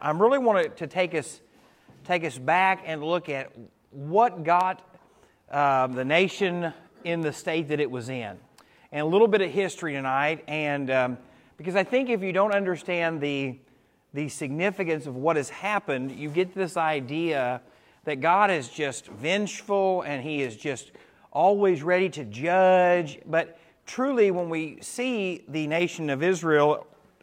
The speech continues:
Judah, the southern kingdom, at this time, we really see the fact that God has been so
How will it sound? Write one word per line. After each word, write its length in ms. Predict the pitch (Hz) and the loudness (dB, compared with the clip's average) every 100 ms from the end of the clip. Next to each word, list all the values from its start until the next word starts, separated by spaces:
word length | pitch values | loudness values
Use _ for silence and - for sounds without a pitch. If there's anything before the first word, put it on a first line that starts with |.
| 127 | -4
Judah, 280 | 147 196 156 | 0 2 2
the 100 | 135 | 0
southern 440 | - 196 180 143 | 4 6 4 0
kingdom, 440 | - 139 135 160 - - - - | -4 -2 -2 -4 -6 -20 -20 -14
at 280 | - 156 139 | 4 4 6
this 200 | 165 151 | 0 -2
time, 480 | - 165 147 151 151 | 0 0 2 0 -2
we 140 | 156 | -2
really 260 | 160 202 247 | 0 2 0
see 140 | 202 | -2
the 100 | 156 | -6
fact 220 | 147 156 151 | 0 -2 -2
that 140 | 123 | -4
God 260 | 151 202 196 | -2 -2 -2
has 180 | 151 | -4
been 260 | 135 143 135 | -4 -8 -8
so 720 | - - 185 185 180 180 | -12 -10 -4 -4 -2 -4